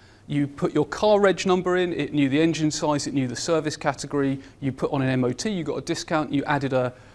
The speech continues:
an aircon service. Great. Pr-, paid, ready, booked. I rock up on the day of the service.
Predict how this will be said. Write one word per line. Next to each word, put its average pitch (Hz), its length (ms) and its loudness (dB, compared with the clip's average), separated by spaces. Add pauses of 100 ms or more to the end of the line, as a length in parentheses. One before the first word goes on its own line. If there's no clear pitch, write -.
(180)
an 139 100 -2
aircon 143 420 -2
service. 131 600 -2 (380)
Great. 226 260 -2 (840)
Pr-, 202 140 0
paid, 196 580 -2
ready, 160 320 2
booked. - 420 -2 (1500)
I 175 120 8
rock 226 360 4
up 240 200 2
on 214 140 6
the 185 80 2
day 170 480 0 (500)
of 139 160 -4
the 143 100 -6
service. - 680 -6